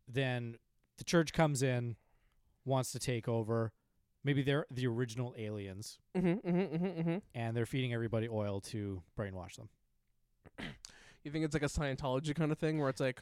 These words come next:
Speaker 1: I wasn't going directly for that to save us the <laughs> lawsuit.
Speaker 2: "What are they gonna do? Get me
Speaker 1: <laughs>
Speaker 2: in my Cars-themed podcast?"
Speaker 1: Who looks ridiculous now?
Speaker 2: Come at me, Tom Cruise.
Speaker 1: <laughs>
Speaker 2: I didn't
Speaker 1: I s-
Speaker 2: even have to come up with a pun for that one.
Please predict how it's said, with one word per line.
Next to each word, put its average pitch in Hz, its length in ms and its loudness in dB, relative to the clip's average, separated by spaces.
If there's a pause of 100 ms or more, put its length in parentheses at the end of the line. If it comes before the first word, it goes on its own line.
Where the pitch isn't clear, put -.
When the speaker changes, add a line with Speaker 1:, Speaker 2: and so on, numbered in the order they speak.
Speaker 1:
I 147 140 6
wasn't 160 340 4
going 160 200 6
directly 143 420 4
for 185 280 6
that 202 280 6 (280)
to 139 100 -2
save 160 260 4
us 151 80 0
the 156 100 -4
<laughs> - 0 -
lawsuit. 147 680 0 (1120)
Speaker 2:
"What 294 240 12
are 247 100 8
they 240 160 10
gonna 226 300 10
do? 180 400 6
Get 226 380 12
me 285 240 8 (320)
Speaker 1:
<laughs> 220 400 0
Speaker 2:
in 208 100 4
my 175 160 4
Cars-themed 202 840 10
podcast?" 196 840 6 (580)
Speaker 1:
Who 254 120 8
looks 233 220 10
ridiculous 233 560 4
now? 233 460 4
Speaker 2:
Come 269 200 4
at 254 180 8
me, 208 100 10
Tom 165 340 6
Cruise. 175 480 10
Speaker 1:
<laughs> - 80 8
Speaker 2:
I 233 760 6
didn't - 40 8
Speaker 1:
I - 20 10
s- 208 60 10
Speaker 2:
even 196 180 12
have 190 100 10
to - 80 0
come 180 100 6
up 165 80 4
with 147 80 2
a 151 60 -2
pun 156 220 6
for 143 100 4
that 139 200 6
one. 135 180 4